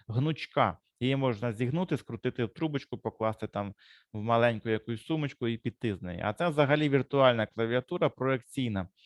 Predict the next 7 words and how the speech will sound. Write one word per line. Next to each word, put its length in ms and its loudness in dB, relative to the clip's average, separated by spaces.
Вона 300 2
проєктується 1000 2
за 100 2
допомогою 600 -2
малого 440 2
такого 340 -2
проєктора 640 0